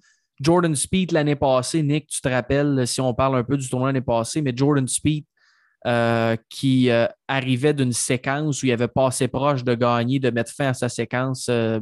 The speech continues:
euh, un petit peu moins chanceuse, et que s'il avait vraiment, vraiment passé proche, euh, il avait fini sixième strokes gain putting, il avait encore une fois scramblé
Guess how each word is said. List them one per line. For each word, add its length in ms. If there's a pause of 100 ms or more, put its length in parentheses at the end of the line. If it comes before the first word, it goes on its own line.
(100)
euh, 680
un 60
petit 140
peu 120
moins 340
chanceuse, 640 (800)
et 160
que 140
s'il 200
avait 200
vraiment, 540
vraiment 360
passé 340
proche, 520 (460)
euh, 1080
il 140
avait 160
fini 260
sixième 540
strokes 400
gain 260
putting, 420
il 60
avait 120
encore 320
une 100
fois 220
scramblé 680